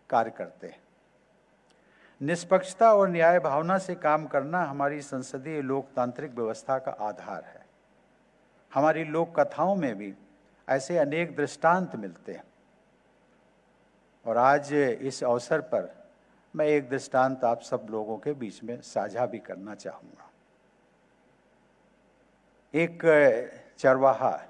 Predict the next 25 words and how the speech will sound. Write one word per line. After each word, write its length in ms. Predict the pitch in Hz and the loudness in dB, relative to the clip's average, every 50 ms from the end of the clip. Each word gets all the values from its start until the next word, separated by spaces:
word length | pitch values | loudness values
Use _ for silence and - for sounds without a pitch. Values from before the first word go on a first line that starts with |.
| - - _ _ _ _ _ _ _ _ _ _ _ - | -20 -20 _ _ _ _ _ _ _ _ _ _ _ -12
जिसे 240 | 127 123 - 147 127 | -12 -8 -4 -2 -2
अंग्रेजी 420 | 117 120 113 120 123 113 113 127 | 0 0 -2 -4 -4 -4 -4 -4
में 240 | 120 123 123 113 104 | -4 -4 -4 -4 -6
शेफर्ड 520 | - - - 131 127 - - 131 123 117 98 92 90 90 - - _ _ _ _ _ _ _ _ | -8 -4 -2 -2 -2 0 2 2 2 2 0 -4 -12 -16 -18 -20 _ _ _ _ _ _ _ _
कहते 320 | - 101 98 - - 113 104 | -6 -6 -6 -6 -8 -10 -10
हैं, 280 | 95 139 196 226 - - _ _ _ _ _ _ _ _ _ _ _ _ _ _ - | -8 -10 -12 -12 -14 -20 _ _ _ _ _ _ _ _ _ _ _ _ _ _ -12
उसकी 360 | 175 185 - - 202 202 190 | -12 -12 -10 -8 -2 0 2
एक, 300 | 185 185 180 185 185 - 175 170 165 160 156 151 143 139 | 2 2 0 -2 -4 0 4 6 6 6 6 4 2 0
उस 180 | 170 165 - | -2 -4 -2
बालक 400 | 127 127 127 135 156 175 175 175 - | 2 4 4 6 4 2 0 0 -2
की 60 | 170 | -6
एक 180 | 170 160 170 - | -6 -6 -4 -4
कहानी 380 | 143 117 107 123 143 147 143 123 | -4 -4 -4 -4 -6 -4 -4 -4
आती 320 | 98 - - - - 95 | -4 -6 -8 -14 -20 -20
है, 140 | - - - _ _ _ _ _ _ _ _ _ _ _ _ _ _ _ _ _ _ _ _ _ _ _ _ | -20 -20 -20 _ _ _ _ _ _ _ _ _ _ _ _ _ _ _ _ _ _ _ _ _ _ _ _
जिसमें 300 | 151 143 - 170 180 185 | -14 -12 -6 -4 -4 -2
कहा 260 | 180 175 151 151 170 | 0 2 2 4 2
गया 300 | 175 165 170 170 180 202 | 2 2 2 4 4 4
कि 540 | 214 208 - 208 208 202 196 190 185 180 170 165 151 | 4 2 -2 -4 -2 0 2 2 2 2 0 -2 -2
वह 220 | 143 147 160 160 160 | 2 4 4 4 6
बालक 560 | 139 131 131 143 139 156 185 185 - - - - - _ _ _ _ _ - | 6 6 6 6 6 2 2 0 -4 -14 -20 -20 -20 _ _ _ _ _ -8
अपने 280 | 139 135 - 156 180 175 | -8 -8 -6 -6 -6 -6
साथियों 580 | - - 156 143 143 143 - - 185 202 202 | -2 0 2 2 2 0 -2 -6 -6 -6 -6
के 140 | 175 - 139 | -6 -6 -6
साथ 300 | 127 - - 131 113 131 | -6 -4 -2 -2 -2 -2